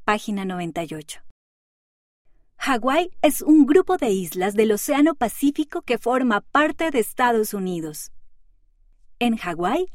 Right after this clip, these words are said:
hay dos templos. La flor estatal de Hawái es el hibisco amarillo. Ella y su esposo Edward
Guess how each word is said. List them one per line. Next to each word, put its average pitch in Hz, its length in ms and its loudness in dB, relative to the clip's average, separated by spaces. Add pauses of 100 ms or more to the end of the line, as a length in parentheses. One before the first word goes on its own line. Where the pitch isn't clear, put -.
(100)
hay 214 220 0
dos 240 400 -2
templos. 165 640 -6 (1400)
La 277 160 4
flor 330 260 0
estatal 226 480 0
de 196 120 -2
Hawái 240 480 -2 (320)
es 320 200 4
el 302 140 4
hibisco 254 460 2
amarillo. 220 720 0 (1000)
Ella 302 320 2
y 254 60 0
su 185 140 -6
esposo 220 520 -2
Edward 180 440 -2